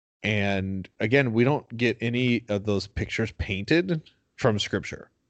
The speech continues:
because that's how we have to measure everything up. But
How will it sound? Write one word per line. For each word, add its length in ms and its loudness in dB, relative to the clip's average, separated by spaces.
because 220 0
that's 160 4
how 120 6
we 100 8
have 140 2
to 140 -6
measure 480 0
everything 340 -2
up. 240 -6
But 440 2